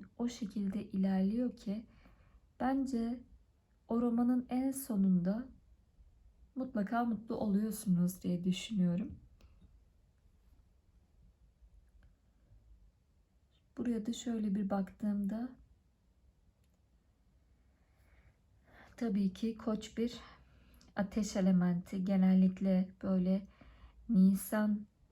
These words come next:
ayındaki kişiler diye düşünüyorum ve o yüzden de o ateş elementinin vermiş olduğu coşku,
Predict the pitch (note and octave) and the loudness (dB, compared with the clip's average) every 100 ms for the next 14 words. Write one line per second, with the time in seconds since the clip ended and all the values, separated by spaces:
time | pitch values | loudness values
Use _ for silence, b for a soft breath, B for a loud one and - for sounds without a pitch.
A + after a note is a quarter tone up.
0 | _ _ _ G3+ F#3+ F#3 F#3 F#3 G3+ F#3+ | _ _ _ 2 6 8 8 6 4 -2
1 | - G#3 G3+ G3+ - - F#3+ - F3+ F#3 | -4 -4 -4 -8 -16 -14 -10 -2 0 0
2 | G#3+ - _ b b b b - F#3+ F3+ | -2 -10 _ b b b b -4 -2 -2
3 | - - G#3+ A3 A#3 A3+ A3+ A#3 A#3 - | -6 -6 -2 -2 -2 -2 -2 -4 -8 -20
4 | _ _ - _ _ - _ _ - - | _ _ -20 _ _ -20 _ _ -20 -10
5 | G#3+ A#3+ A3 - G#3+ B3 F#3+ G3+ A#3 _ | -2 -2 -2 -2 0 2 2 0 -4 _
6 | _ _ b b b b b b b - | _ _ b b b b b b b -16
7 | - - G3 - B3 - - G3+ G3 F#3+ | -16 -6 -6 -2 -4 -4 -2 2 4 2
8 | G3+ F#3+ A#3 A#3+ G#3+ G3 G3 G#3+ G3 G#3+ | 0 -4 -4 -2 0 0 0 -2 -4 -4
9 | F#3+ F#3 F#3 F#3+ F#3 F#3+ F#3 - - - | -2 0 0 0 0 0 0 -2 -10 -2
10 | F3+ | 0